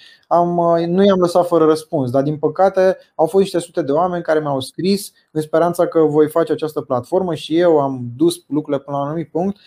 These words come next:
și am seama că nu le mai, nu le pot susține, că e un proiect care,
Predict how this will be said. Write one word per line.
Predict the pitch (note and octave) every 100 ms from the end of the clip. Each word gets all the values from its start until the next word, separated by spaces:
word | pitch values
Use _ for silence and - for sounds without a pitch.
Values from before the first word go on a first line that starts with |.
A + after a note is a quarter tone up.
| - _
și | F#3+
am |
seama | F#3+ G3+
că | G3+
nu |
le | G3+
mai, | G3 F#3+ F#3+
nu | F#3
le | F#3+
pot | F#3 F3+
susține, | F3+ - F#3 D3
că | C3
e |
un | C#3+
proiect | C#3+ C3+ C3+ F3+ F#3 _ _ - - _ _ _
care, | - E3 E3+ E3+ D#3+